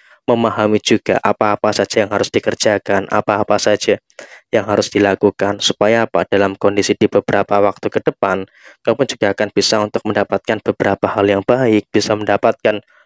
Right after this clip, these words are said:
beberapa hal-hal yang positif yang terus terjadi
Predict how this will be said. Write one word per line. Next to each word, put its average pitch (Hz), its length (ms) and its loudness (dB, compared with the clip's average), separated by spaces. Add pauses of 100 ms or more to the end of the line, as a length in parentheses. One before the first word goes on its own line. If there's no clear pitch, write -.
(280)
beberapa 107 480 0
hal-hal 104 400 0
yang 101 160 0
positif 104 640 0
yang 104 240 -2
terus 107 240 -2
terjadi - 480 0